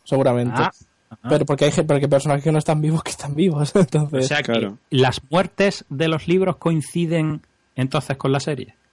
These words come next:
Speaker 1: S-, eh, la mayoría. Las impo-, las gordas, las gordas sí.
Speaker 2: Ah, vale, pues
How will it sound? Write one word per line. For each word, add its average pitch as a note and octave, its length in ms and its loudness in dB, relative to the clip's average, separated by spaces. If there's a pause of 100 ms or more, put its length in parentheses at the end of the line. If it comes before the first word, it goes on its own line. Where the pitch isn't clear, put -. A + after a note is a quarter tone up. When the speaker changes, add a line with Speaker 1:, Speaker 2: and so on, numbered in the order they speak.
(580)
Speaker 1:
S-, - 300 -14
eh, A#2+ 600 0
la C3+ 140 0
mayoría. A#2 300 0 (420)
Las C#3+ 160 2
impo-, D3 180 4
las C#3+ 140 2
gordas, D3 420 2
las B2 100 -2
gordas F3+ 240 2
sí. D3 140 -2 (560)
Speaker 2:
Ah, G2 140 -6
vale, F#2+ 200 -4
pues G2+ 160 -8